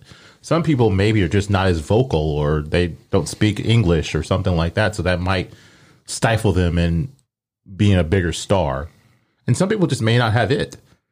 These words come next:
I mean, like, Colby Colvin-, Covington had to become a heel to become, I mean, he was a good fighter, but he just had to become, like, this bad person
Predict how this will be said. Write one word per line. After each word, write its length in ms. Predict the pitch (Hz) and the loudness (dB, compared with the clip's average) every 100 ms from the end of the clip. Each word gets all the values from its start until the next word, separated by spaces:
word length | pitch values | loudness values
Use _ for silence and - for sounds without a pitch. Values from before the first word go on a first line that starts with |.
| _ - | _ -2
I 60 | |
mean, 100 | 139 | 0
like, 140 | 139 131 | 2 2
Colby 240 | 170 170 | 0 0
Colvin-, 380 | 135 156 180 139 | 0 -2 0 -4
Covington 500 | - 156 170 131 110 | -2 0 0 0 2
had 240 | 107 110 | 0 0
to 80 | 104 | -2
become 260 | 98 120 107 | -2 0 0
a 60 | |
heel 540 | 98 127 151 107 110 - _ _ _ _ _ | 0 0 2 2 0 -8 _ _ _ _ _
to 120 | - 107 | -2 0
become, 600 | 113 101 98 98 98 - | 0 2 2 2 0 0
I 80 | 117 | 0
mean, 140 | 117 | 2
he 80 | 131 | 2
was 100 | 117 | 2
a 60 | |
good 140 | 127 - | -2 -2
fighter, 340 | 139 180 135 | -2 0 0
but 160 | 95 95 | 0 0
he 140 | 101 | 0
just 200 | 104 107 | 0 0
had 180 | 104 104 | -2 0
to 100 | 107 | 0
become, 440 | 104 101 101 98 95 | 0 0 0 0 0
like, 180 | 90 | -2
this 180 | 104 95 | -2 -2
bad 460 | 76 90 95 95 - | -4 -4 -2 -4 -2
person 480 | 104 113 92 95 | 0 0 0 -2